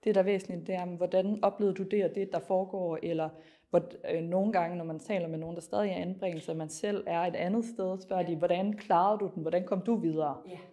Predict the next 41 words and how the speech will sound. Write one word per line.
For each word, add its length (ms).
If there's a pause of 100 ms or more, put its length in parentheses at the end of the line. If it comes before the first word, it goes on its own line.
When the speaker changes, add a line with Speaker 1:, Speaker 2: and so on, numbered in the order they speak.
(100)
Speaker 2:
præcis. 220 (300)
Speaker 1:
Øhm, 560
at 160
det 60
er 40
noget, 200
der 60
fylder 420 (460)
for 120
de 180
unge. 180 (800)
Øhm, 400 (680)
og 100
så 220
ellers 260
så 80
tænker 320
jeg 160
noget 260
af 80
det, 120
man, 160
hvis 280
man 100
så 180
ikke 200
selv 260
har 240
den 180
erfaring 640 (220)
med 100
at 60
være 100
anbragt, 440 (600)
men 340
så 200
sig, 300 (520)
tal 320
ind 320
i 100
bare 360